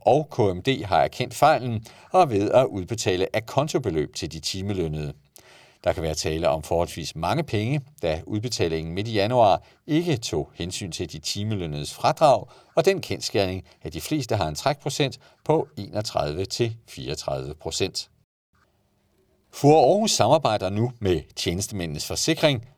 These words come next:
og kan derfor give interesserede medlemmer nogle gode forsikringstilbud. For eksempel er selskabets administrationsgebyr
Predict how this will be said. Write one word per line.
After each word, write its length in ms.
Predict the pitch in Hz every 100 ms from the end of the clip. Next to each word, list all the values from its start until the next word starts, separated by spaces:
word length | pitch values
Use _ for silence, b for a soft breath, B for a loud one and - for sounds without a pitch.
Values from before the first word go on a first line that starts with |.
| _
og 140 | - 135
kan 100 | 180
derfor 460 | 208 160 143 139 135
give 220 | 123 127
interesserede 560 | 98 82 95 - 117
medlemmer 440 | 90 101 135 131 110
nogle 200 | 107 101
gode 300 | - 80 82
forsikringstilbud. 920 | - 98 131 123 107 - 95 95 87 - B B B B -
For 100 | 87
eksempel 440 | 82 - 110 104 78
er 200 | 73 69 -
selskabets 640 | - 90 - 98 78 76 -
administrationsgebyr 1000 | 95 92 - 90 190 170 - - 104